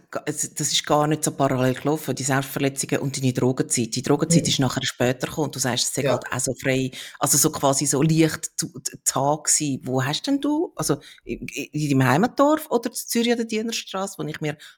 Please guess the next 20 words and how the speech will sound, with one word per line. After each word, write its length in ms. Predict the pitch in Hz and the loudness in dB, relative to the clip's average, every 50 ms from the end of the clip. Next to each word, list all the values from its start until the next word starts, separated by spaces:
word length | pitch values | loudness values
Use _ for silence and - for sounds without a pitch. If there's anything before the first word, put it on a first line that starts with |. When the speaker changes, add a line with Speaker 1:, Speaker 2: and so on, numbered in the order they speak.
| _ _ | _ _
Speaker 1:
auch 220 | - 147 160 165 165 | 2 2 2 4 2
kann 100 | 202 185 | 0 0
vorstellen, 520 | 180 - 190 190 - - - 196 190 202 196 | 2 0 0 0 -2 -2 -2 -2 -2 -2 -4
dass 180 | - 180 - - | -4 -4 -4 -4
es 100 | 185 - | -4 -4
gut 260 | - - 185 190 180 - | -4 -6 -6 -6 -4 -4
erhältlich 520 | 180 175 160 165 180 170 - 175 - - | -2 -2 -2 -2 -2 -6 -8 -10 -10 -8
ist? 260 | - - - - - _ _ - - - - 180 - | -10 -10 -12 -14 -18 _ _ -20 -20 -20 -16 -8 -4
Speaker 2:
<laughs> 140 | 226 247 294 - 339 320 - 269 320 - - - - - - - - - _ | -2 -2 2 2 4 2 2 2 -2 -4 -4 -8 -14 -16 -16 -16 -18 -12 _
Ja, 140 | - 196 185 | 0 0 2
ändert, 380 | - 208 226 220 220 - - - | 2 2 2 0 -2 -4 -2 0
also 300 | 175 175 175 160 160 - - _ _ _ _ | 0 0 0 -2 -4 -8 -14 _ _ _ _
ändert 400 | - 170 190 214 202 226 226 - | -4 -2 -2 0 0 -2 -2 0
Zürich 340 | - - 202 208 220 233 208 | 0 2 2 2 2 0 -2
Dienerstrasse 800 | 208 220 220 220 220 240 240 - - 196 180 190 202 - - 190 | 0 2 2 2 2 0 -4 -4 -2 -2 0 0 -2 -2 -4 -6
und 80 | 165 156 | -4 -4
nicht 180 | 147 147 147 | -4 -4 -6
zu 120 | - - 127 | 0 2 4
Speaker 1:
Mhm. 220 | 123 123 117 123 127 | 6 6 6 4 2
Speaker 2:
Köthen. 160 | - - | -2 -6